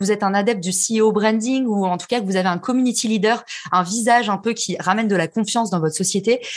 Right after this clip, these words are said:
bah, c'est hyper bien de pouvoir accompagner toute la partie où il y a le plus de friction, donc potentiellement ces fameux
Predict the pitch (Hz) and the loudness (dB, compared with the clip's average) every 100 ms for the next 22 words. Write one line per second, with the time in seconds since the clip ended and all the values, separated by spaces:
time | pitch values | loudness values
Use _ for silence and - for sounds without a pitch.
0 | - - - 196 254 220 240 208 190 226 | -10 -4 -4 -4 -2 0 2 2 2 2
1 | 220 208 185 180 175 190 185 180 196 233 | 2 0 0 2 0 0 0 2 2 0
2 | - - - - 277 262 214 202 190 285 | -4 -14 -10 -4 -2 0 2 2 0 0
3 | 233 175 170 226 185 - - - 220 147 | 2 0 0 -2 -2 -2 -4 -6 -6 -6
4 | 185 185 180 190 - 175 180 - - - | -6 -4 -2 -2 0 0 -2 -4 -8 -4
5 | - 208 190 202 285 | -2 0 0 2 -2